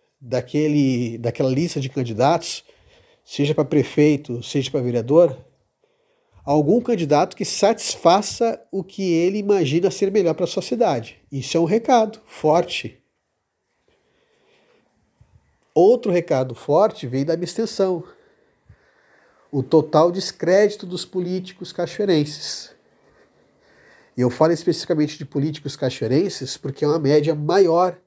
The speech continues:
do que a média proporcional que se encontra no estado e no próprio país.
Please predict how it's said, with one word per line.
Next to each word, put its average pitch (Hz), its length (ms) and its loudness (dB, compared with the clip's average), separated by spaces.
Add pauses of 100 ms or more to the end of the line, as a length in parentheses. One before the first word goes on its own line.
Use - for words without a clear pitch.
(500)
do 123 100 -6
que 151 140 -4
a 143 80 -2
média 147 260 0
proporcional 147 640 0
que - 80 -10
se 165 100 -8
encontra 139 300 -4
no 170 40 -4
estado 139 380 -2
e - 20 -2
no 143 100 0
próprio 143 280 -2
país. - 640 -6